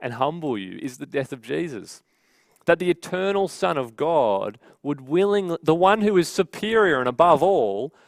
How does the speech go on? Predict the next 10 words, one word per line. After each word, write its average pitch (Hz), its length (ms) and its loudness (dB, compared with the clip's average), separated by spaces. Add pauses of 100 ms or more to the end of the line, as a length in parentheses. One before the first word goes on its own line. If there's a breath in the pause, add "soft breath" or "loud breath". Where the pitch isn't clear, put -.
(100)
that 151 120 0
he 190 300 -4
would 170 240 -2
willingly 139 520 -4
come 156 320 -8
down 120 560 -4 (260 soft breath)
and 123 140 -10
put 175 140 -4
himself 147 460 -6
below. 120 760 -4